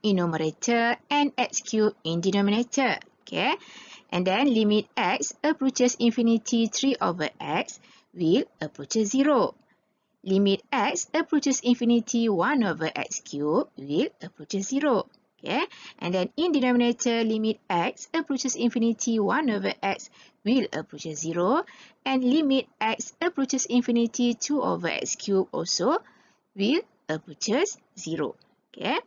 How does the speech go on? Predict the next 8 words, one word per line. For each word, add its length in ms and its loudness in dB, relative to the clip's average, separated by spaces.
so 180 -2
after 380 -2
we 120 0
simplify 580 0
this, 560 0
and 260 -2
this 240 0
term, 500 0